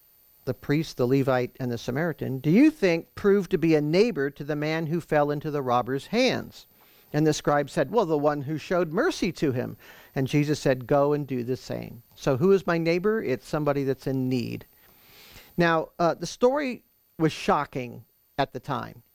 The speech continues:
not because it was, it, it's just a good lesson on being kind to people and what it,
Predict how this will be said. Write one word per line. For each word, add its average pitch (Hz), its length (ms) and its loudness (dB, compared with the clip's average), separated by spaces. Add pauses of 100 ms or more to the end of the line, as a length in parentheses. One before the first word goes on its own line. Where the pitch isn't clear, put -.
(100)
not 170 280 0
because 147 380 -4
it 135 80 -6
was, 120 180 -10
it, 139 320 -6
it's 151 200 -2
just - 260 -6
a 135 40 -6
good 123 240 0
lesson 127 380 -2
on 120 180 -4
being 123 260 0
kind 185 320 -2
to 120 60 -6
people 131 300 -4
and 127 80 -2
what 127 160 0
it, - 220 -10